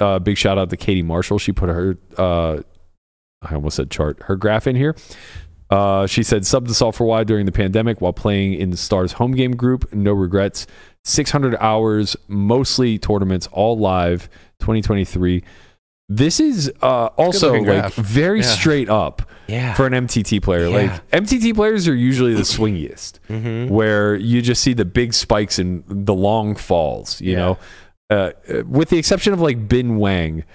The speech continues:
Speaker 3: Wow.
Speaker 1: usually, usually what you'll see is, like, uh, small decline, assuming that you don't just rip one off out of the beginning,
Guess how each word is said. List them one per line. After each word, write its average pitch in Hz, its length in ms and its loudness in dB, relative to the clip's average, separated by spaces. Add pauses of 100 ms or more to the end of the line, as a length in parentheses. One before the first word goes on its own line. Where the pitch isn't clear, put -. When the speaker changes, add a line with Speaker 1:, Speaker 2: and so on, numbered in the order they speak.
(420)
Speaker 3:
Wow. 120 340 4
Speaker 1:
usually, 170 720 2 (160)
usually 190 380 2
what 180 160 0
you'll 151 140 2
see 131 380 0
is, 107 300 2
like, 95 500 0 (580)
uh, 90 580 2 (240)
small 143 420 0
decline, 127 720 0 (560)
assuming 117 720 0
that 113 120 2
you 107 120 2
don't 110 180 0
just 101 280 -2
rip 110 320 -2
one 113 160 0
off 101 360 -2 (140)
out 101 140 2
of 92 60 -2
the 92 60 -2
beginning, 98 460 0